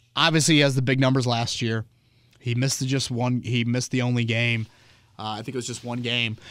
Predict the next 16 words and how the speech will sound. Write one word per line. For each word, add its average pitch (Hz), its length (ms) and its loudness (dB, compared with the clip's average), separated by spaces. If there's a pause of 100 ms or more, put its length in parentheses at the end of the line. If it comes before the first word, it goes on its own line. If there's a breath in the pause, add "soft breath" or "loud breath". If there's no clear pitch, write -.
(240 loud breath)
You 156 160 2
saw 170 400 4
limitations. 151 840 2
You, 131 120 -8 (160)
you, 139 360 0
you 127 180 -2
saw 135 360 2
concerns. 117 920 -2 (520 soft breath)
Um, 92 480 -10 (1080)
so 147 420 2 (220)
I, 123 180 -4
hindsight 160 460 2
is 127 80 2
super 156 260 -2
twenty 147 280 -2
twenty 147 420 -2